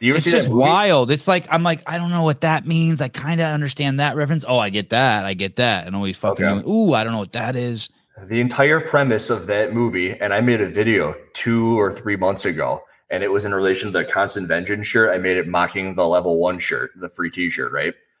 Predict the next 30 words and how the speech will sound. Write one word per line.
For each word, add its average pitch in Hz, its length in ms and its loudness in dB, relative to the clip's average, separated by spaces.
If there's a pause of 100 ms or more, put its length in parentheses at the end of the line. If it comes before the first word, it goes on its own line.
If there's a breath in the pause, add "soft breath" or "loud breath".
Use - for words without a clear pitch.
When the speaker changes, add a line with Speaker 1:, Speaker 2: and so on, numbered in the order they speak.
(200)
Speaker 2:
Yeah. 110 140 2
Speaker 1:
First - 180 0
one, 90 180 0
thirteen 104 300 0
dollar 90 260 2
T-shirt, 82 340 -4
you 85 100 -2
remember 82 300 -4
it. 82 80 -4
And 92 100 -4
I 95 120 4
wanted 95 380 0
to, 95 240 -4
like, 90 140 -4
sell 98 360 2
as 87 120 -2
many 92 220 0
as 92 100 0
I 90 120 2
could 87 280 -2
at 78 140 -4
thirteen 90 320 -4
dollars 85 340 0
a 82 40 -8
shirt. 87 460 -2 (460)
And 92 100 -2
I 80 60 0
think 139 300 -2
that, - 180 -4
like, 71 180 -8